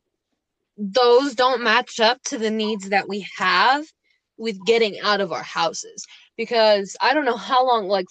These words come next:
five months we've been in lockdown. I'm not gonna say quarantine because Jaden hates the word quarantine.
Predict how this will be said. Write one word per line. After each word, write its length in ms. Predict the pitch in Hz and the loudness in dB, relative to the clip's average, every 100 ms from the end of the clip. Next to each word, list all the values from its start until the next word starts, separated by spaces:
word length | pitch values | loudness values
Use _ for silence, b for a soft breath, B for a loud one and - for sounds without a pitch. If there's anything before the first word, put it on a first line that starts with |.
| - | -2
five 240 | 220 247 | 0 0
months 580 | 240 269 294 - - - 269 | -2 -4 -4 -6 -12 -14 -14
we've 180 | 269 247 | -14 -4
been 360 | 277 277 285 294 _ _ _ _ _ _ _ _ _ _ | -2 -2 -4 -8 _ _ _ _ _ _ _ _ _ _
in 200 | 240 269 | -4 -2
lockdown. 520 | 269 269 285 - 269 | 2 2 0 -4 -4
I'm 80 | 254 | -2
not 160 | 208 214 | -2 -4
gonna 100 | 220 | -4
say 100 | 240 | -6
quarantine 440 | 240 240 233 254 247 | -4 -8 -8 -12 -12
because 260 | 208 196 | -10 -10
Jaden 200 | 180 185 | -10 -12
hates 220 | 185 214 - | -10 -10 -6
the 100 | 262 | -2
word 160 | 262 | -2
quarantine. 640 | - 240 247 226 240 254 | -2 -4 -4 -6 -2 2